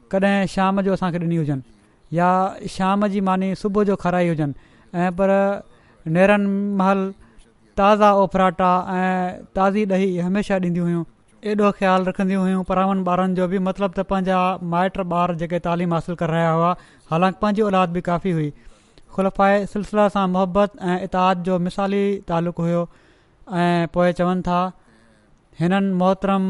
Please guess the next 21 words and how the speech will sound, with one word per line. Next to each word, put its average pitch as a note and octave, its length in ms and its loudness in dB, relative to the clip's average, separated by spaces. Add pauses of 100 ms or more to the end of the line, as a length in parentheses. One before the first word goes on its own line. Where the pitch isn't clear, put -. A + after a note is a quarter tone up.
(140)
معظم F3+ 460 0
هستين F3+ 400 -2
لاءِ F3 180 2 (640)
اسان G3 200 -2
جي F#3+ 160 0
رڳ G3+ 240 0
رڳ ۾ G3+ 100 -2 (260)
به F#3 100 0 (260)
اوڙا G3+ 200 2
ئي G3+ 120 2 (200)
جذبات ۽ E3+ 460 0 (680)
محبت F#3 340 0
جا F#3 100 2 (120)
احساس F3+ 420 0
داخل F3 300 -2
ڪيائون. F3 260 0 (380)
هنن F#3 300 0
جي G3 120 2 (760)
نوح G3 360 2
آهي F#3 200 4
نبيلا F#3 320 0